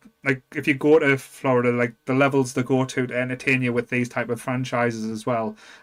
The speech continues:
Um, like, the details they do, they don't think. But, but Sully as a,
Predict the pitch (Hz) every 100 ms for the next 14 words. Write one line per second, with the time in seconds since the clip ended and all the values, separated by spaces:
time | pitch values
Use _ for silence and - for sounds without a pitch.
0 | _ 120 117 113 113 110 - _ 127 120
1 | - _ 123 139 135 131 127 120 120 117
2 | 127 123 117 120 120 117 127 131 _ 131
3 | - - 139 135 123 127 123